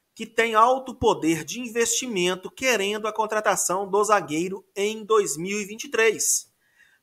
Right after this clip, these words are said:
Clube brasileiro querendo Nathan Silva. E esse clube é um clube que tem poder de investimento. Então, temos aí Palmeiras, temos Flamengo,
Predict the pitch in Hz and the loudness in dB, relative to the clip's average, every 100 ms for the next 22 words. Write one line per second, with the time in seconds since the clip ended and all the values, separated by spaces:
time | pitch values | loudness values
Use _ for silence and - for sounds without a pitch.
0 | _ 226 247 262 254 208 202 202 180 202 | _ 0 2 2 2 2 4 4 4 2
1 | 165 170 175 180 180 226 214 185 185 185 | 4 4 4 2 0 0 0 0 0 -2
2 | 185 208 220 _ _ _ - 180 180 214 | 0 0 -2 _ _ _ -2 -2 0 0
3 | - 226 254 190 123 92 _ _ _ _ | 2 0 0 -2 -4 -10 _ _ _ _
4 | _ _ _ 185 208 185 226 262 - 233 | _ _ _ -8 2 6 6 6 0 -4
5 | 196 185 185 180 214 - 196 240 240 202 | -2 2 2 0 -6 0 0 0 -4 -4
6 | 208 208 214 - - 185 175 202 - _ | -4 -4 -10 -14 0 2 2 -2 -12 _
7 | _ _ - 254 170 175 208 202 180 214 | _ _ 0 2 4 6 4 2 -8 -6
8 | 214 214 - 240 208 214 - 120 123 220 | -2 -2 -2 0 2 0 -2 -8 -4 -2
9 | 180 - _ _ - 180 240 240 220 214 | -4 -10 _ _ -6 -2 -2 -2 -2 0
10 | 196 - 185 180 214 196 139 - 151 156 | -4 -2 -2 2 4 6 4 -4 -8 -10
11 | - 226 156 190 208 160 139 107 | -4 0 0 0 -2 -2 -8 -12